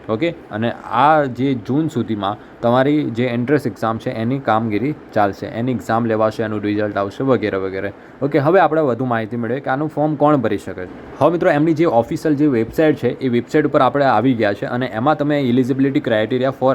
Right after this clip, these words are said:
entrance exam માટે તમે વાંચી શકો. Candidate should have complete graduation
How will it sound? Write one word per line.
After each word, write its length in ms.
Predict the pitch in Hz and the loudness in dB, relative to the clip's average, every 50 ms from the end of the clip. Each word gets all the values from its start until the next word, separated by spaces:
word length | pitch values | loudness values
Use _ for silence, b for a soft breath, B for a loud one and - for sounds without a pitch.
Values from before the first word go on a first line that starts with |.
| 110 110 110 | 0 -2 -4
entrance 300 | 107 104 135 131 - - | -2 0 0 0 0 -2
exam 220 | 104 - - 123 | -6 -2 -2 -2
માટે 240 | 120 110 104 110 120 | 0 0 0 0 0
તમે 200 | 117 107 117 127 | -2 -2 -2 -2
વાંચી 320 | 120 101 92 92 90 92 | -2 -2 -2 -4 -6 -8
શકો. 300 | 87 - 104 95 92 104 - B B B B - - | -12 -12 -10 -8 -8 -8 -10 B B B B -2 0
Candidate 380 | 127 131 147 156 156 160 170 | 0 2 4 4 4 2 0
should 280 | - - 147 151 151 127 | 0 0 0 0 2 2
have 140 | 135 139 139 139 117 | 2 0 0 0 -2
complete 300 | 113 107 123 135 139 123 117 | -2 0 0 0 2 2 2
graduation 540 | 104 104 107 104 123 139 127 - 113 113 | 2 2 2 2 2 0 0 0 -2 -4